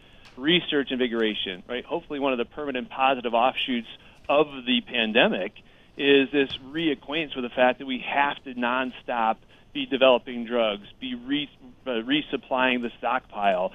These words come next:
you know, being anticipatory about future pandemic threats.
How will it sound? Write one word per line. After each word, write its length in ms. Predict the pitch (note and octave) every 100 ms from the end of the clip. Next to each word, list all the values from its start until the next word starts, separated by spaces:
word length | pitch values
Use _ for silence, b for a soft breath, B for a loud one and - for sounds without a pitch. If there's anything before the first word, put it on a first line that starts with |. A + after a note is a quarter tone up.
| B
you 80 | -
know, 160 | C3 A#2+
being 400 | A2+ D3 D3+ C#3
anticipatory 840 | B2 D3+ C#3 - B2+ C3 B2 B2
about 280 | A#2 A2+ -
future 340 | D3 C#3 C3+
pandemic 580 | A#2+ C3 A#2+ A#2+ A#2+ A2+ -
threats. 280 | B2+ F#2+